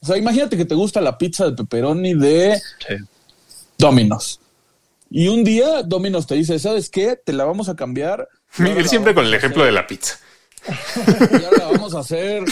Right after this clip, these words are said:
Speaker 2: Ay,
Speaker 1: con
Speaker 2: hambre, ay,
Speaker 1: salami,
Speaker 2: hambre.
Speaker 1: ya no con pepperoni".
Speaker 2: Sí.
Speaker 1: Un,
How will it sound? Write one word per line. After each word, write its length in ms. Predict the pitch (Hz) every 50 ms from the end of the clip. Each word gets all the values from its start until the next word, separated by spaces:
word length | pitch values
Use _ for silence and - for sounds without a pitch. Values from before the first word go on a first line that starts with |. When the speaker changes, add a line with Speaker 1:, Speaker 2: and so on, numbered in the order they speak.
| - - 151
Speaker 2:
Ay, 140 | 151 151 143
Speaker 1:
con 80 | 131
Speaker 2:
hambre, 180 | 160 160 - -
ay, 80 | 143 151
Speaker 1:
salami, 180 | 170 - - 180 170 156
Speaker 2:
hambre. 80 | 131
Speaker 1:
ya 140 | 127 151 160
no 120 | 175 185 165
con 140 | 170 160
pepperoni". 560 | 131 135 113 - 120 120 131 135 127 113 101 - _ - _ _ _ _ _ _ _ _ _
Speaker 2:
Sí. 140 | - - 107 101 104 - _ _ _ _ - _ - - -
Speaker 1:
Un, 280 | 95 - 226 262 240